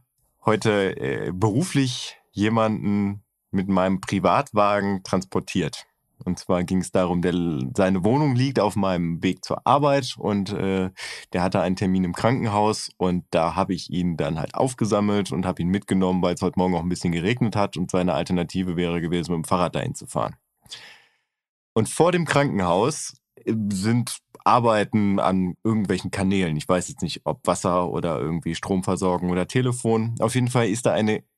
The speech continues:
Fahrbahnverengung, so auf fünf Metern. Und diese fünf Meter, die hat der Fahrer des Mobils, mit der die Biokiste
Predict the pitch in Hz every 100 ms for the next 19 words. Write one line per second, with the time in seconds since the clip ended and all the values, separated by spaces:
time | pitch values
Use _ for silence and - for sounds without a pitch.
0 | - 117 - 123 131 101 87 - 73 87
1 | 82 80 78 _ - 80 - 82 76 -
2 | 101 - 95 90 80 80 78 _ - 101
3 | 123 170 - 165 143 147 160 107 98 147
4 | - - - - _ 104 110 107 98 110
5 | 107 - _ - 107 101 95 123 139 131
6 | 127 123 110 113 110 113 104 110 104 98
7 | 127 143 113 98 101 95 92 92 131 202
8 | 127 - 92 - 101 120 165